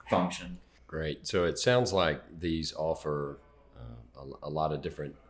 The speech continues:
Speaker 2: benefits that are kinda unique to this, uh, to this type of captive. So,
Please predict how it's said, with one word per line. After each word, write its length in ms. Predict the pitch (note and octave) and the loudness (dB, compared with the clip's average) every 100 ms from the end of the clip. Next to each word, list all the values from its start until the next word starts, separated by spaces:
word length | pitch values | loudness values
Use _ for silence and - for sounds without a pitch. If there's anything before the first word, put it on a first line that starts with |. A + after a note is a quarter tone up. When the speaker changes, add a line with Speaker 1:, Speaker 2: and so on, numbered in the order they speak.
| - D2+ | -20 -6
Speaker 2:
benefits 480 | E2+ D#2+ E2 D2+ E2+ | -2 -2 -2 -2 0
that 100 | D#2 | 0
are 60 | |
kinda 240 | - G2 E2 | 0 0 0
unique 440 | D#2+ D2+ E2 D#2+ | 0 0 -2 -4
to 120 | - | -8
this, 440 | D2 C#2+ C#2 - - - - C2+ | -6 -4 -2 -4 -6 -14 -18 -16
uh, 260 | B1 B1+ A#1+ | -12 -12 -14
to 140 | - D2+ | -8 -4
this 320 | D2+ D2 - | -2 -2 -4
type 440 | - - D#2+ D#2 | -8 -4 -2 -2
of 140 | C#2 - | -4 -6
captive. 640 | - D#2+ D#2 - C#2 - _ - - - _ | 2 4 4 2 -4 -6 _ -20 -20 -20 _
So, 520 | - A#2+ A#2 A2+ - | 6 10 10 10 6